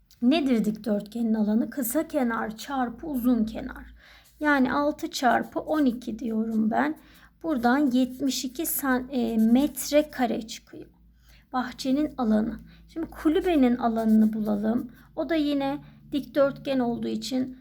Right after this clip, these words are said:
kısa kenar çarpı uzun kenardan yirmi dört metre kare. Bana geriye kalan alanı sorduğu için aradaki farkı alacağım.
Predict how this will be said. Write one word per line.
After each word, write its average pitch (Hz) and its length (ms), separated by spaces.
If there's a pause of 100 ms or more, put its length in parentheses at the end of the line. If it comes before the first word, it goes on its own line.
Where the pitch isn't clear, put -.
(120)
kısa - 320
kenar 226 440
çarpı 226 420
uzun 233 320
kenardan 220 1000 (500)
yirmi 247 520
dört 262 420
metre 254 580
kare. 277 440 (640)
Bana 320 360 (200)
geriye 302 380
kalan 240 320
alanı 240 340
sorduğu 226 380
için 220 260
aradaki 254 500
farkı 220 460
alacağım. - 520